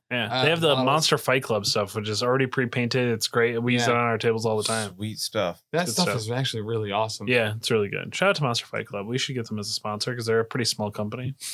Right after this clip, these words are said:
Speaker 1: We could probably easily get them on our site.
Speaker 2: Yeah.
Speaker 1: Just saying.
Speaker 2: Use
Speaker 1: Monster Fight
Speaker 2: code
Speaker 1: Club. I know you're listening.
Speaker 2: P C M E ten to get ten percent off
Speaker 1: Yep.
Speaker 2: your order from them. Or Professional Casual as the code to get free domestic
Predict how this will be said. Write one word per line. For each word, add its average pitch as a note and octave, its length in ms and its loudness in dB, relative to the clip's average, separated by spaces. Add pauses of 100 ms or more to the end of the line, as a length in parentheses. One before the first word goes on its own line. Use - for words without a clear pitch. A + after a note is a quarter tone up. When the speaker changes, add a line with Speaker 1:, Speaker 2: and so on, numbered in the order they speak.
(960)
Speaker 1:
We B2 80 0
could A#2 120 -2
probably A#2 280 4
easily A2 280 0
get G#2 160 -2
them G#2 160 -4
on G2+ 140 -6
our G#2+ 280 -10
site. G2+ 360 -8 (340)
Speaker 2:
Yeah. C4 200 -2 (320)
Speaker 1:
Just - 140 -4
saying. C#2+ 140 -6
Speaker 2:
Use A2 100 -14 (200)
Speaker 1:
Monster - 260 -2
Fight A2+ 160 0
Speaker 2:
code G#2+ 220 0
Speaker 1:
Club. A#2 160 -2
I - 20 0
know A#2+ 100 2
you're G#2+ 140 4
listening. G#2 60 2
Speaker 2:
P G2+ 100 0
C B2 80 2
M A2 160 0
E - 0 -
ten G#2 60 -6
to A2+ 100 -10
get A#2 180 -4
ten A2+ 180 -6
percent A2 320 -8
off A#2 300 0 (180)
Speaker 1:
Yep. - 140 -6 (120)
Speaker 2:
your A2+ 120 -6
order A2+ 280 -4
from - 160 -12
them. - 200 -8
Or A#3+ 260 2
Professional C3 480 -2
Casual B2 540 -2
as G#2+ 140 -8
the A2 80 -12
code G#2+ 240 -6
to A2 80 -14
get - 160 -10
free A#2+ 140 -6
domestic A2 680 -6